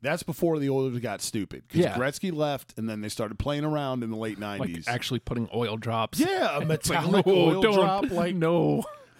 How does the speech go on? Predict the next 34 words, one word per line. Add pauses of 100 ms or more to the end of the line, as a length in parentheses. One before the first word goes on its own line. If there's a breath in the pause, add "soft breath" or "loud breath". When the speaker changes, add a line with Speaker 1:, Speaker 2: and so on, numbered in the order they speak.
Speaker 1:
why
does
that
oil
drop
look
like
that?
Speaker 2:
<laughs>
Don't
do
Speaker 1:
You
know?
Speaker 2:
that,
please.
Speaker 1:
Yeah,
you
had
it
right
before. (180)
<laughs>
Stop (100)
playing. (720 soft breath)
Speaker 2:
But (120)
I, (280)
I
Speaker 1:
Yeah.
Speaker 2:
had
to
get
those. (140)
Had
to.